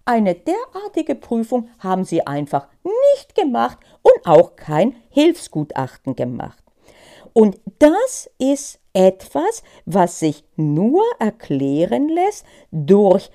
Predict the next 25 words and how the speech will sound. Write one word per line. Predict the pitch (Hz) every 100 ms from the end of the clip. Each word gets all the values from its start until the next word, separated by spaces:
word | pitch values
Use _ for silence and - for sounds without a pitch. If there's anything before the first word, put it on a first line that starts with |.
| _
die | 175 208 185 - _ _
panische | - 262 311 381 359 277 - 190 139 -
Stimmung | - - - 403 226 143 -
in | 160 139
der | 139 135
Klausur, | - - 139 131 - 127 135 214 539 - - _ -
durch | 196 190 185 -
dieses | 208 202 170 151 - _ _ -
panisch-hysterisches, | 226 262 311 311 226 - _ 170 160 - - 165 190 220 262 - 494 - - -
falls | - 175 165 185 -
du | 185
dich | 175 -
darin | 156 160 156 139 -
wiedererkennst, | 135 190 277 269 294 - 330 508 - - -
spule, | - - - 339 349 349 359 349 370 - -
ich | 196 -
glaube, | 202 196 220 226 202 185 - _
zwei, | - - 147 165 196 226 -
ein, | 185 190 -
oder | 196 175 -
ein, | 190 214 220
ein, | 190 208
nee, | 226 -
ah, | - 196 -
zwei, | - 240 156